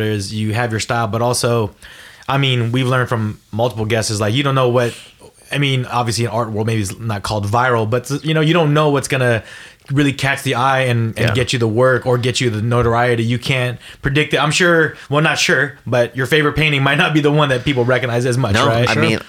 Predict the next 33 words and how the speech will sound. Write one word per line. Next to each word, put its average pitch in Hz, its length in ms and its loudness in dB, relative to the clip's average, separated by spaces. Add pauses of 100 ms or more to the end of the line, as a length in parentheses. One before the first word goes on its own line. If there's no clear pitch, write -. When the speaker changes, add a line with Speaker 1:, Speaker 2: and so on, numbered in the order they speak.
Speaker 2:
I 110 80 -2
mean, 107 180 2
I've 113 220 0
had 110 320 0 (380)
people 107 240 -2
come 98 180 -2
to - 100 -2
my 95 80 0
studio, 110 400 0
do, 87 160 -2
like, 92 140 -2
studio 131 260 0
visits, 90 600 -2
and 85 380 -4 (720)
there's - 120 -4
some 85 140 -4
paintings 92 320 -6
that - 80 -4
I 82 40 0
have 85 120 -2
on 73 120 -4
the - 60 -8
floor 127 400 2
or, 90 160 0
like, 65 200 -6
you 82 60 -2
know, 69 120 -2
just 110 140 -2
Speaker 1:
<laughs> - 0 -
Yeah. 92 60 -2
Speaker 2:
on 87 40 -2
the 80 80 -4
sides. 101 420 -4